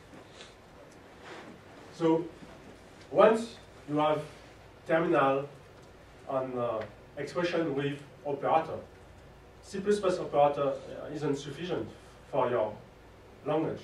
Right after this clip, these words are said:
You want to des-, design other, uh, operators. So we call keywords. We want to create keywords. And that is a way to create function, to create function associated to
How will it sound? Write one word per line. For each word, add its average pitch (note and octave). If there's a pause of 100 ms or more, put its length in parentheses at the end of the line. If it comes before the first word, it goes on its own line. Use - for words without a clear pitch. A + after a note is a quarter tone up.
(140)
You C3+
want D3
to - (220)
des-, -
design C3+ (640)
other, A#2+ (880)
uh, G2+ (360)
operators. - (460)
So -
we A#2+
call C3 (140)
keywords. F#3 (380)
We C3+
want C#3
to -
create B2+
keywords. - (760)
And C#3 (340)
that E3+
is G3
a F#3
way F3
to D3 (380)
create E3+
function, F3+ (1600)
to F3
create F#3
function F3+
associated D#3+
to C#3+